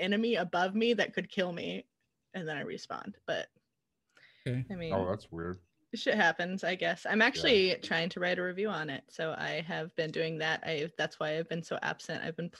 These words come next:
Speaker 1: trying to play this game and write for the first time. So
Speaker 2: Where are you gonna release the review?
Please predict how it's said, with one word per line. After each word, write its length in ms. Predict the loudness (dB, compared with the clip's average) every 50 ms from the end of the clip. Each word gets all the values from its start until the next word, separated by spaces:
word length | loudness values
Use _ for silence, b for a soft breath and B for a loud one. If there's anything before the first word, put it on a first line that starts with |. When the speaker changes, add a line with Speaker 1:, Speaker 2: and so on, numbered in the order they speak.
| -18
Speaker 1:
trying 320 | -8 -2 0 2 2 2 0
to 80 | -4 -6
play 200 | -4 0 0 2
this 160 | 2 0 -2 -2
game 400 | -2 -2 0 0 -2 -2 -2 -4
and 460 | -4 -4 -4 -4 -6 -6 -6 -6 -8 B B B B B B B B B B B B _
write 560 | -6 0 2 4 6 6 6 4 2 -2 -8 -4
for 100 | -2 -2
the 80 | -2 0
first 260 | 0 0 0 0 -2 -4
time. 260 | -4 -4 -4 -6 -8
So 300 | -6 -6 -6 -4 -6 -6 b b b b b b b _ _ _ 2
Speaker 2:
Where 120 | 4 6
are 20 | 6
you 160 | 6 6 6
gonna 160 | 6 8 8
release 400 | 6 6 4 4 4 2 2 0
the 100 | 0 0
review? 360 | 0 0 0 -2 -4 -4 -6